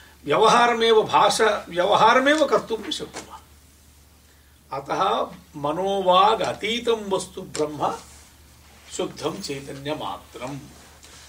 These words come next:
तस्य तादृशस्य साक्षात्कारस्तु भवति।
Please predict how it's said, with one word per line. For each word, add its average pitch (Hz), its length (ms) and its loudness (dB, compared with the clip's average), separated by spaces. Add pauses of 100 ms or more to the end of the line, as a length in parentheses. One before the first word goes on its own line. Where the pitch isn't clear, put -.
(200)
तस्य 240 420 2
तादृशस्य 247 920 2
साक्षात्कारस्तु 214 1300 0
भवति। - 380 -10